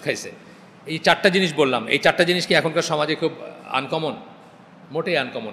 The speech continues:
না। আপনি দেখবেন, common না? আপনি দেখবেন আপনার আত্মীয় স্বজন, বন্ধু বান্ধবের ভিতরে এই চার category মানুষই আপনি পাবেন যে এই, এই, এইরকমই ছিল। আচ্ছা, গেল। এখন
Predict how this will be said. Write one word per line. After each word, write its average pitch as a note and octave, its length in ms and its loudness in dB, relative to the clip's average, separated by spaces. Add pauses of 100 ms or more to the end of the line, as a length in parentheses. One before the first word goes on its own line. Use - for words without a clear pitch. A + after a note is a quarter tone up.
না। F#2 100 -14
আপনি A2 160 -12
দেখবেন, C#3 300 -4 (580)
common E3+ 180 4
না? G#3+ 160 -2 (220)
আপনি E3 200 0
দেখবেন G#3 220 0
আপনার F#3+ 260 0
আত্মীয় F#3 280 -2
স্বজন, E3+ 420 -4
বন্ধু D#3 240 -6
বান্ধবের D#3 320 -4
ভিতরে D#3+ 200 -8
এই D#3+ 120 -8
চার C#3+ 140 -2
category D3+ 360 -2
মানুষই C#3 320 -2
আপনি B2 180 -6
পাবেন G2 220 -6 (380)
যে B2 380 -6
এই, B2+ 260 -4
এই, A#2 520 -8
এইরকমই B2+ 420 -6
ছিল। A2+ 220 -8 (840)
আচ্ছা, G2+ 260 -10 (760)
গেল। D3 160 4
এখন D3 320 0